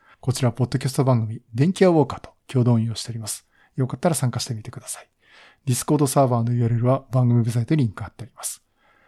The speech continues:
はい、えー、ということで、えーっとですね、すいません、先週はお休みをいただいてしまいまして。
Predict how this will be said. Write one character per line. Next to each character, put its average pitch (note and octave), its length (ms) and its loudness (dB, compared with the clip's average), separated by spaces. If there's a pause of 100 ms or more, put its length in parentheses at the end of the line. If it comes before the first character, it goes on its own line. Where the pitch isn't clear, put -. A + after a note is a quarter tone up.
(1080)
は - 100 -12
い、 - 80 -12
え C#3 40 0 (160)
ー、 - 20 -6
と C3+ 160 0
い C3 80 6
う B2 60 2
こ A#2 120 -4
と G#2+ 100 -8
で、 - 160 -16 (220)
え B2+ 140 -12 (160)
ー B2 60 2
っ - 20 -2
と B2+ 160 -8
で A#2+ 100 -8
す - 100 -14
ね、 G#2 100 -14
す - 120 -6
い - 40 -2
ま C#3+ 60 0
せ B2+ 100 2
ん、 B2 40 4
先 D#3+ 240 2
週 C#3 320 0
は C3 120 4
お B2 100 2
休 B2+ 240 2
み A#2+ 100 4
を A2+ 40 2
い A2 80 0
た A#2+ 100 -4
だ A#2+ 80 -4
い A#2 80 -8
て A#2+ 80 -6
し - 160 -8
ま G#2+ 80 -10
い G#2+ 60 -16
ま G2+ 100 -16
し - 120 -10
て。 - 140 -20